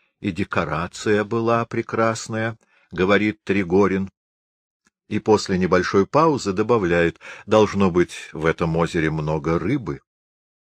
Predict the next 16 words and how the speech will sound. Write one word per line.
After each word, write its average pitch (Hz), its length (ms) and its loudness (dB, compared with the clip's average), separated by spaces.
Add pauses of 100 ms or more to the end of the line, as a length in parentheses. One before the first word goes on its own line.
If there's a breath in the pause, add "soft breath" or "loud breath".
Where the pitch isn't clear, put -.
(280)
Нина 180 380 4
с - 120 -4
изумлением 110 640 0
узнает, 95 500 0
что - 200 -2
человек, 127 520 0
который, 98 460 0
по - 160 -6
ее 98 260 -2
словам, 95 520 0 (280 loud breath)
испытал 92 580 0
наслаждение 80 800 0
творчества, 151 840 0 (380 soft breath)
может 127 560 0
любить 95 560 -4 (280)
рыбную 92 720 -2